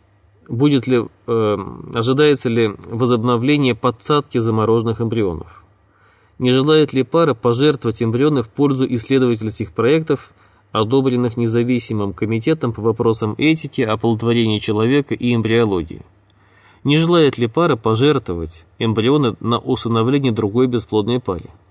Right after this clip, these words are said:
Наконец, не следует ли разморозить и утилизировать эмбрионы? Э, вот если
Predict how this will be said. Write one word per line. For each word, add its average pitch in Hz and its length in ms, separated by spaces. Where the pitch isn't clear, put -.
Наконец, 123 680
не 120 160
следует 143 460
ли 120 80
разморозить 117 720
и 127 80
утилизировать 113 720
эмбрионы? 104 460
Э, 110 360
вот 113 440
если 127 720